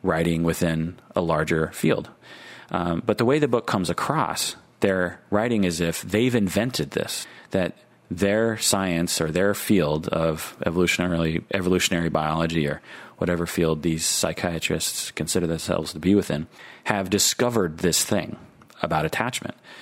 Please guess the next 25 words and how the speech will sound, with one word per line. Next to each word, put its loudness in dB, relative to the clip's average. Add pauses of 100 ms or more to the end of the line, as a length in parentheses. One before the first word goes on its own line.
(300)
And 2
they 4
call 2
it -2
something 2
different. 0
They 0
don't 0
call 2
it -2
attachment. -4
They -2
call 0
it -2
limbic 2
attractors. -2 (240)
I 2
was 0
reading 4 (260)
some 0
of 2
the 2
reviews 4
on -2
Amazon, 0